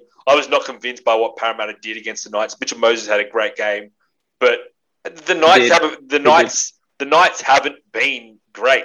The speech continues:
Speaker 1: So, like, how good was the competition? I don't know. Were these two, were they two even teams going at each other? I, I'm, I'm just unsure. Look, um,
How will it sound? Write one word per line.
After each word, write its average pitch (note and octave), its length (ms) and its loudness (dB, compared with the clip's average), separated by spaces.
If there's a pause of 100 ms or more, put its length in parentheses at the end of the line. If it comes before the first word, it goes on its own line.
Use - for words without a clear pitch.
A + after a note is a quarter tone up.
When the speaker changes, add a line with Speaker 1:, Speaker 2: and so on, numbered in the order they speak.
(120)
Speaker 1:
So, A#2+ 200 -4
like, A#2 200 0
how C3+ 120 -2
good C3+ 220 -8
was B2+ 160 -14
the A2+ 60 -16
competition? A#2 520 -12 (340)
I A#2 100 4
don't B2 180 4
know. A#2+ 260 4
Were A2+ 140 0
these A2+ 280 -6
two, C#3+ 220 -8
were A#2+ 160 0
they A2+ 300 -2
two B2 340 -8 (240)
even C3+ 320 0
teams C3+ 360 -2
going C3+ 260 2
at B2 140 0
each B2 200 -6
other? B2+ 300 4 (1000)
I, - 140 -10 (200)
I'm, A2+ 160 -8 (120)
I'm A#2+ 100 -14
just - 140 -12
unsure. A#2+ 600 2 (140)
Look, - 280 -2 (800)
um, A2+ 460 0